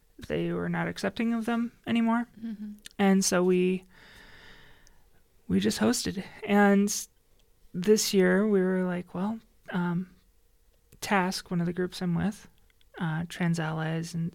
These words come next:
Speaker 1: Support Community, uh, we were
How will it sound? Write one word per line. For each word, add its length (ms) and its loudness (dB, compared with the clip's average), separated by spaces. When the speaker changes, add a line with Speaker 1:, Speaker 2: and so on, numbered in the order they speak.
Speaker 1:
Support 460 -8
Community, 420 -2
uh, 340 0
we 240 2
were 420 0